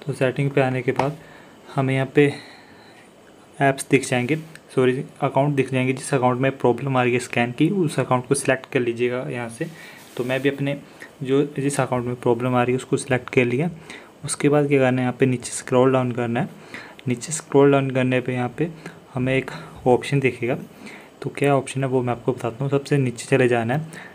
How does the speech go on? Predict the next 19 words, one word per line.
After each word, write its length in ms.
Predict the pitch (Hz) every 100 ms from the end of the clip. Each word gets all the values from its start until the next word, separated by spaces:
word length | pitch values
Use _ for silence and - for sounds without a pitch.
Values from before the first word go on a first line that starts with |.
| - -
scroll 320 | - 123 127
down 200 | 127 120
करते 300 | 120 117 120
करते, 380 | 113 110 151 165 - - - -
तो 80 | 139
यहाँ 120 | 139
पे 120 | 135
एक 120 | 147 147 - 135
डेटा 320 | 131 123 147 139 - - -
usage 420 | 127 123 139 123
में 200 | 131 160 - - - - - -
सबसे 260 | 135 -
पहले 260 | 151 127 135
number 280 | 135 123 120
पे 140 | 131
हमें 200 | 123 127
एक 160 | 123 -
option 320 | 120 - 131
दिखेगा 340 | 123 117 131